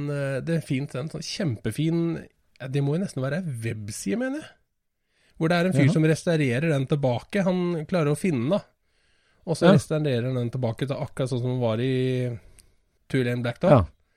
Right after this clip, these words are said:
Speaker 1: Eh,
Speaker 2: Matt Svart,
Speaker 1: og så
Speaker 2: altså.
Speaker 1: kjører han hele ruta som de gutta kjørte,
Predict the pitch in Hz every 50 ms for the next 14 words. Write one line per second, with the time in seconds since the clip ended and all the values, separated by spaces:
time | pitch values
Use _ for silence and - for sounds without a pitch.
0 | _ _ _ _ _ _ _ _ _ _ _ - 147 143 139 143 147 147 147 143
1 | 135 120 - - - 127 - - 151 139 - 117 - - - - - 247 220 196
2 | 170 147 120 98 95 92 113 135 170 185 151 135 196 196 165 131 123 139 151 175
3 | 151 117 - 113 107 98 156 156 147 151 151 170 165 - - - 117 120 117 -
4 | - - - - - 175 143 - - - 214 240